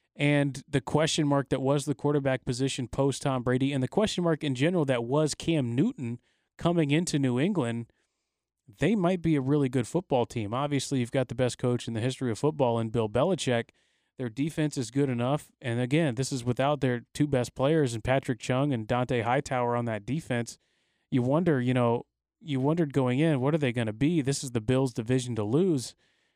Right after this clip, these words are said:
and very well s-, very well still could be that, but New England's good, and they're not gonna be a pushover this year like some people expected them to be. I don't know if they're great.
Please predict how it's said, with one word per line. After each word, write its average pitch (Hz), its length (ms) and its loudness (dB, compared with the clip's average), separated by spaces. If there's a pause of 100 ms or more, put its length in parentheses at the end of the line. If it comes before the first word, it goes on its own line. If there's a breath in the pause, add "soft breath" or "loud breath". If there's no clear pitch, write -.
(100)
and 135 380 2 (840)
very 160 300 2
well 156 220 2
s-, - 180 -8 (320)
very 156 180 2
well 143 280 2
still - 540 -2
could 135 260 -2
be 123 180 2
that, 165 300 0 (600 soft breath)
but 143 240 2 (380)
New 131 160 2
England's 190 340 -2
good, 170 280 2
and 123 180 -2
they're 123 120 0
not 165 200 0
gonna 147 160 0
be 135 120 0
a 139 40 0
pushover 123 600 0
this 113 220 -4
year 117 160 -2
like 110 200 -4
some 123 180 -4
people 117 280 -2
expected 117 480 -4
them 110 200 -4
to 107 120 -6
be. 110 320 -2
I 120 140 -2
don't 143 160 2
know 143 140 2
if 135 100 -4
they're 143 140 2
great. 147 360 0